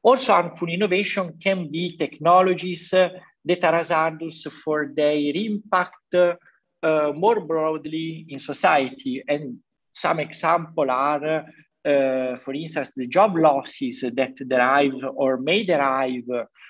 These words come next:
uh, from, uh, the automation or the social conflict that, uh, can arise from, uh,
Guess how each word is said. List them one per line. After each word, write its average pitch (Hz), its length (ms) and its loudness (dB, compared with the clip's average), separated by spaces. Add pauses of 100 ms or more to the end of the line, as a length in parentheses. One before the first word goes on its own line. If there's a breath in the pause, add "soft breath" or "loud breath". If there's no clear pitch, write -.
(240 loud breath)
uh, 139 280 8
from, 143 520 0
uh, 131 260 -2
the 123 160 -8
automation 143 800 -2
or 127 160 -4
the 123 140 -6
social 165 400 0 (100)
conflict 156 600 0
that, 131 400 0 (180)
uh, 135 120 4 (480 loud breath)
can 139 280 0
arise 139 600 0 (200)
from, 135 460 -2
uh, 135 200 2